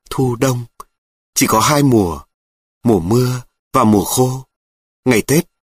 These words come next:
vẫn nóng rừng rực và ngột ngạt trong cái nắng ngun ngút. Thi thoảng dò được làn sóng đài tiếng nói Việt Nam, lại gặp đúng buổi tường thuật bóng đá,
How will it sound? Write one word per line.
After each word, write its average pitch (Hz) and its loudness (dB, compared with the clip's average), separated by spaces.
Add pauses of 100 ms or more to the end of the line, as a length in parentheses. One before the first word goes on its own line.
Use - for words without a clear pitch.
(100)
vẫn 131 2
nóng 139 2
rừng 131 4
rực 104 2 (320)
và 117 2
ngột 113 4
ngạt 104 -2
trong 139 -2
cái 139 0
nắng 123 -2
ngun 151 2
ngút. 175 2 (720)
Thi 139 2
thoảng 117 -2
dò 98 0
được 92 -2
làn 95 -2
sóng 101 -2
đài 113 -2
tiếng 101 -4
nói 120 -2
Việt 104 -2
Nam, 120 -4 (460)
lại 131 0
gặp 113 0
đúng 131 4
buổi 156 4
tường 104 2
thuật 104 -4
bóng 104 0
đá, 117 -2